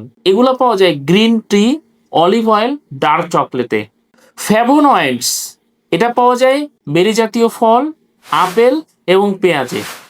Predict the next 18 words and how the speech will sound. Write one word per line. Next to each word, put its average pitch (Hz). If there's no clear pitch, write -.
ক্যারোটিনয়েডস, 190
ক্যারোটিনয়েডস 220
এটা 208
পাওয়া 254
যায় 180
টমেটো, 220
লাইকোপিন 233
এবং 196
গাজরে। 127
So -
আমরা 196
এতক্ষণ 196
জেনে 196
নিলাম 156
আসলে 165
আমাদের 170
অ্যান্টিঅক্সিডেন্টে 202
আমাদের 180